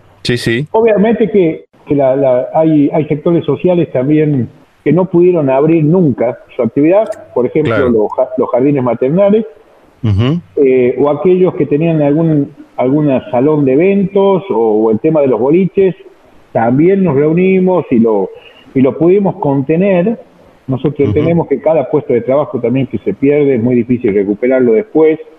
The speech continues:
Speaker 2: Pero a través de la Caja de Crédito, este, pudimos, este, elaborar nuevos emprendimientos.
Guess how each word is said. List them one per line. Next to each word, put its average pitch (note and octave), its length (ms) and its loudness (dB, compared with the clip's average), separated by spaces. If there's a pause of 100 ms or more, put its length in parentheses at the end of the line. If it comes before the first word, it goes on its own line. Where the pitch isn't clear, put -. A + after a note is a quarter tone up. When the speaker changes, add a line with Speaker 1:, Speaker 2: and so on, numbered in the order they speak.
(920)
Speaker 2:
Pero C4+ 200 0
a B3+ 80 -2
través B3 180 2
de B3+ 60 2
la B3 100 0
Caja A#3 260 0
de G3+ 80 0
Crédito, B3+ 800 0
este, D3 640 0 (400)
pudimos, G3 560 2 (260)
este, C3 760 0 (1120)
elaborar G3 420 2
nuevos A3+ 340 0
emprendimientos. E3+ 960 0